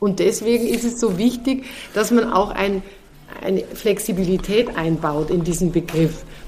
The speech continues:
Denn für mich ist es wahrscheinlich, ähm, super fair, wenn ich weiß, dass jemand, den ich genauso leistungsstark finde wie ich, dass der genau die gleichen Chancen hat wie ich, befördert zu werden.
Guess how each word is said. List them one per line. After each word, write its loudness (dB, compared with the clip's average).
Denn 4
für 0
mich 6
ist 6
es -2
wahrscheinlich, 2
ähm, 0
super 0
fair, 0
wenn 4
ich -4
weiß, -2
dass -2
jemand, 2
den 2
ich -4
genauso 2
leistungsstark 0
finde 2
wie 4
ich, 0
dass -2
der 0
genau 2
die 0
gleichen 0
Chancen -2
hat -4
wie 2
ich, -6
befördert -4
zu -4
werden. -10